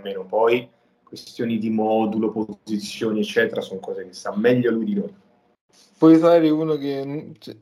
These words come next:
Speaker 2: cioè, non cambia mai modulo, quindi una
Speaker 1: No.
Speaker 2: volta <laughs> che ha fissato le sue regole, poi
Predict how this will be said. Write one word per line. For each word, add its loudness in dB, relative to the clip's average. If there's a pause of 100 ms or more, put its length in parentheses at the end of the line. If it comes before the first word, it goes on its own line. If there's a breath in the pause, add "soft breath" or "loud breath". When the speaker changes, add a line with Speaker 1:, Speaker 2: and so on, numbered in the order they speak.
Speaker 2:
cioè, -4
non -6
cambia 0
mai 4
modulo, -2
quindi -4 (320 soft breath)
una 0
Speaker 1:
No. 6
Speaker 2:
volta 6 (120)
<laughs> -12
che 4
ha 8
fissato 4
le 6
sue 8
regole, 4
poi 4